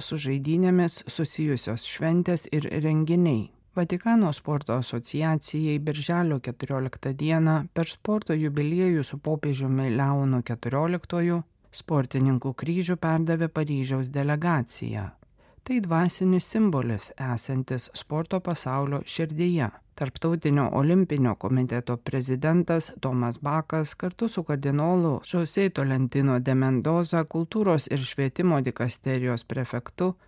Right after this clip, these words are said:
nešė kryžių, žengdami pro Šventojo Petro bazilikos šventąsias duris. Sportininkų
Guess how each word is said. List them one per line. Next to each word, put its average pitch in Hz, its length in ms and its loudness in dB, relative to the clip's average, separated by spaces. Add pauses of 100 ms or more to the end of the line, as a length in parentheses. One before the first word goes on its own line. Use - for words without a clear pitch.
(160)
nešė 127 480 0
kryžių, 170 400 0
žengdami 156 640 2
pro 170 160 0
Šventojo 180 560 2
Petro 143 400 0
bazilikos 151 800 -2
šventąsias 143 720 0
duris. 151 480 -2 (320)
Sportininkų 190 760 2